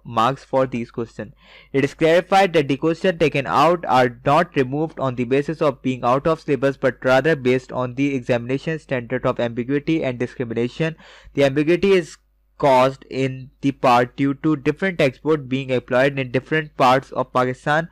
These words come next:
which may not be fully compliant with relevant board curriculum or otherwise by the formation of the question itself.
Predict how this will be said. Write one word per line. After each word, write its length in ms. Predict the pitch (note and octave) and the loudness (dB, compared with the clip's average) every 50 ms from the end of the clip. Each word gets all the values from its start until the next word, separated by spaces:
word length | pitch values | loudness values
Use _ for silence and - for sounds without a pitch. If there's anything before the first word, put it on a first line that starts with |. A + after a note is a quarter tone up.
| - - - - _ _ _ | -12 -20 -20 -20 _ _ _
which 260 | D#3 F3 F#3 F3+ - | 0 0 0 0 0
may 160 | C#3 C#3 C#3+ | 0 0 0
not 340 | C3+ B2+ C3 C#3 D3+ D#3 C#3+ | 0 0 2 2 2 2 0
be 300 | C#3 C#3 C#3+ C#3+ C#3+ C#3 - _ _ _ _ | 0 2 2 2 0 -2 -6 _ _ _ _
fully 280 | - E3 E3+ F3+ F#3 F#3 | -2 0 2 2 2 2
compliant 560 | - F3 D3+ C#3 C3 - C3+ C3+ C3 B2 A#2 | 2 0 0 0 -2 -4 -4 -4 -4 -4 -2
with 180 | B2 B2+ A#2+ - | -2 -2 0 0
relevant 560 | A#2+ B2 B2 C3+ D3 C#3+ D3+ E3+ E3 D3+ C#3 | 2 2 2 2 2 2 2 0 0 -2 -6
board 340 | - A#2+ B2 C3 C3 - - | -4 0 2 2 0 0 0
curriculum 560 | - B2+ B2 C3+ C3+ - D#3+ D3+ D#3 D#3 D3+ | 0 2 2 2 2 2 2 2 2 2 0
or 100 | D3 C3 | 0 -2
otherwise 680 | G2+ F#2 B2+ - C3+ C3+ B2+ B2 B2+ B2+ C#3 C#3 - _ _ | 0 0 0 2 2 2 2 2 2 2 2 0 -2 _ _
by 180 | B2 A#2+ A#2+ | 0 2 2
the 120 | A#2+ B2 B2 | 2 -2 -4
formation 580 | - - B2 A#2+ B2 C3 C#3 C#3 - D3+ C#3 | -2 -2 -2 0 -2 -4 -4 -4 -4 -4 -4
of 140 | C#3 B2+ A#2 | -4 -4 -4
the 100 | B2+ B2 | -6 -6
question 400 | - B2+ B2 B2 - - C#3 C3 | -6 -6 -6 -6 -6 -8 -8 -6
itself. 420 | B2 B2 A2+ - - A#2+ A2 G#2+ | -6 -8 -8 -6 -4 -4 -4 -4